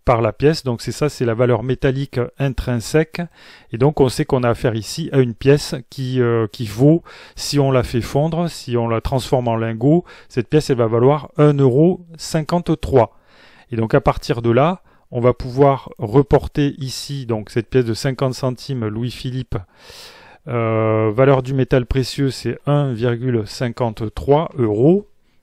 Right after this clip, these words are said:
Ok, et il va falloir faire la même, la même chose en fait pour la totalité des pièces.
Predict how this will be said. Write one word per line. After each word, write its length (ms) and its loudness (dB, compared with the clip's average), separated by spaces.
Ok, 200 -8
et 240 -2
il 120 -6
va 140 2
falloir 300 0
faire 240 -4
la 140 -2
même, 580 -4
la 160 -4
même 360 -4
chose 360 0
en 100 -4
fait 220 -4
pour 140 -2
la 100 -2
totalité 600 -2
des 140 -8
pièces. 400 -2